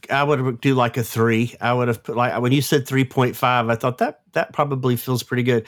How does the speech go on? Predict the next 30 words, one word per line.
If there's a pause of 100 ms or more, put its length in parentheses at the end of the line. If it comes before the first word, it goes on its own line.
(220)
I
did
see, (340)
um,
an
article.
I
wish
I'd
saved
it
here.
I
can't
remember
which
magazine
it
was (220)
that
had
done,
re-,
had
done
a
new
r-,
Pixar
ranking